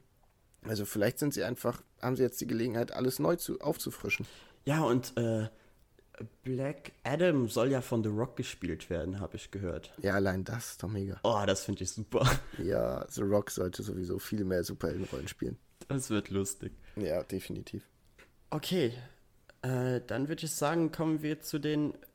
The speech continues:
Speaker 2: Filmen, Comics und Spielen, die wir in letzter Zeit gelesen, gesehen gespielt haben.
Speaker 1: Yay.
Speaker 2: Willst du anfangen, Kai?
Speaker 1: Äh, ja,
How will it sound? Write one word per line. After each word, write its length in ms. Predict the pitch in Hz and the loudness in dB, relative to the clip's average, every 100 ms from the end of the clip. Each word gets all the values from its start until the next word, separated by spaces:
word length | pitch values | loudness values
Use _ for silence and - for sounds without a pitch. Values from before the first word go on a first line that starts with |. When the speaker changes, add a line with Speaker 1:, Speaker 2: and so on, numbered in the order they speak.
| - | -18
Speaker 2:
Filmen, 440 | - 151 156 156 | -4 0 2 0
Comics 460 | - 151 151 139 - | 0 0 0 -2 -4
und 200 | 135 135 | -4 -4
Spielen, 520 | - - 180 156 131 | -8 -4 2 4 4
die 200 | 120 117 | 2 0
wir 180 | 107 101 | 2 2
in 60 | 104 | 0
letzter 320 | 110 - 101 | -2 -2 -4
Zeit 480 | - 98 - - - | 0 -2 -2 -12 -8
gelesen, 400 | 92 107 110 107 | -2 0 0 0
gesehen 460 | 104 95 107 110 107 - _ _ _ - | -2 -2 -2 -2 -4 -10 _ _ _ -12
gespielt 360 | 98 - 98 | -10 -4 -2
haben. 260 | 95 87 90 - - - | -2 -2 -4 -8 -20 -12
Speaker 1:
Yay. 720 | - 135 202 156 135 120 117 - - 113 _ _ _ - | -4 -2 0 0 -2 -4 -6 -8 -14 -20 _ _ _ -8
Speaker 2:
Willst 240 | - - | -6 -4
du 80 | - - | -4 0
anfangen, 440 | 127 - 180 185 | 0 4 4 4
Kai? 280 | 190 180 196 - - _ _ _ - | 2 0 0 -4 -20 _ _ _ -4
Speaker 1:
Äh, 300 | 107 98 98 | 0 2 0
ja, 300 | 95 92 120 | -2 0 -2